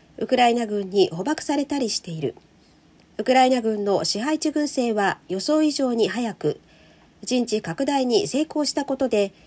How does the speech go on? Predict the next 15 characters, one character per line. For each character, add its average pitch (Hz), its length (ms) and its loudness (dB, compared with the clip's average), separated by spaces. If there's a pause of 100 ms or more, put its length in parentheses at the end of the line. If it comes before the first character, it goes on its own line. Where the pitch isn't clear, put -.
(340)
当 202 160 2
初 208 160 -2
慌 190 340 0
て 302 120 0
た 294 100 -2
側 285 260 -4
面 262 280 0
も 254 220 2
あ 262 40 0
っ 277 100 -6
た 269 120 -2
よ 214 120 -4
う 185 60 -6
だ 156 100 -6
が、 151 180 -6